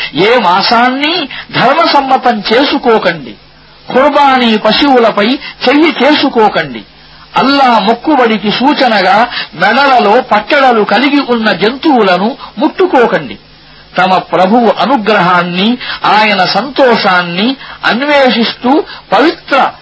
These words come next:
కావా మందిరం వైపునకు పోయేవారి జోలికి పోకండి. అయితే ఇహ్రాము స్థితి సమాప్తమైన తరువాత మీరు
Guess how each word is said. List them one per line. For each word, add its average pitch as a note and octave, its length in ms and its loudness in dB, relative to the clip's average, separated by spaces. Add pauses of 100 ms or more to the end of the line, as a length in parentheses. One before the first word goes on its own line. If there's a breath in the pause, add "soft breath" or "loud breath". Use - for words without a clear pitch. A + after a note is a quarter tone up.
(160)
కావా B3+ 420 2
మందిరం C4+ 560 0
వైపునకు G#3+ 540 0
పోయేవారి G#3+ 880 2
జోలికి G3 680 0
పోకండి. A3 640 0 (680 loud breath)
అయితే A3 540 0 (280 loud breath)
ఇహ్రాము B3 640 2
స్థితి B3+ 360 -2
సమాప్తమైన A3+ 920 0
తరువాత F#3 760 0 (300 loud breath)
మీరు G#3+ 540 -2